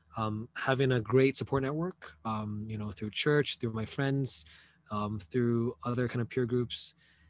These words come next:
and honestly, just having a time to let go of things. I think dropping out of school was great,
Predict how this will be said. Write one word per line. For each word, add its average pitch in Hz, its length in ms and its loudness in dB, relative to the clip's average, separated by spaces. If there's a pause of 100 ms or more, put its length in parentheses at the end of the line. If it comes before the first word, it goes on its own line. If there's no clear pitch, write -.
(240)
and 117 580 -2 (640)
honestly, 156 460 2
just 127 240 0
having 156 420 2
a 160 60 6
time 139 480 -2 (580)
to - 140 -8
let 120 160 0
go 113 180 4
of 113 80 -2
things. - 580 -14 (580)
I 120 60 -6
think - 320 -2 (200)
dropping 160 320 6
out 175 120 8
of 139 80 6
school 135 380 4
was 117 180 0
great, 113 400 -2